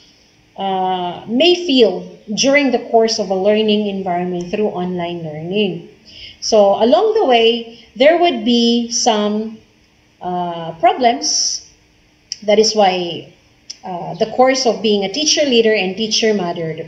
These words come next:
manager must be our top priority. So, so when we say student engagement, it's where the students are involved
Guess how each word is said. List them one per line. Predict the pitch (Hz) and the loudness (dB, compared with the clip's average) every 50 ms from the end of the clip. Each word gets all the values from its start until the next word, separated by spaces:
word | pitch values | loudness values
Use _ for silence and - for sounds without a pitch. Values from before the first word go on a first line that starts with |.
| 160 170 | -10 -4
manager | 202 214 226 226 240 208 - 190 170 175 180 175 175 - - - - - - | 0 2 2 2 2 0 -2 -4 -6 -8 -8 -10 -14 -18 -20 -20 -20 -8 -2
must | 196 214 202 196 185 | 0 0 0 0 0
be | 180 208 208 202 | -2 -2 0 0
our | 185 170 165 165 170 170 | 0 0 0 -2 -4 -6
top | 170 - 190 180 175 170 175 175 - - | -6 -4 -2 -2 -2 -2 -4 -10 -16 -12
priority. | 180 175 170 160 160 151 143 143 147 151 156 - - - 190 160 | -8 -8 -6 -4 -6 -6 -6 -8 -10 -10 -12 -12 -10 -8 -8 -6
So, | - - 202 196 - - - - _ - - - - - _ | -4 0 0 0 0 -2 -10 -20 _ -20 -20 -20 -20 -20 _
so | - - - 277 | -8 -2 2 4
when | 294 330 381 | 4 4 4
we | 415 | 4
say | 370 - 359 285 277 | 2 2 0 0 0
student | - - 294 277 247 240 240 240 | -2 -4 -2 0 2 2 2 2
engagement, | 226 226 226 208 208 190 226 262 254 - - 196 175 165 165 165 165 - - - - - | 2 0 0 2 2 0 0 0 -2 -4 -4 -4 -6 -6 -8 -8 -10 -12 -16 -20 -6 0
it's | - 247 254 254 - - - | 0 2 2 0 -2 -2 2
where | 240 240 226 220 220 214 | 2 4 4 4 2 0
the | 214 | 0
students | 214 - - 269 262 254 254 254 254 254 - - | -2 -2 -2 0 2 2 4 2 2 0 -4 -4
are | - 208 202 202 202 202 202 - - - - _ - | -2 0 2 2 2 2 0 -4 -10 -20 -14 _ -2
involved | 233 240 233 208 226 233 220 202 175 156 156 160 - - | 0 2 2 4 6 6 6 4 2 -2 -6 -8 -10 -14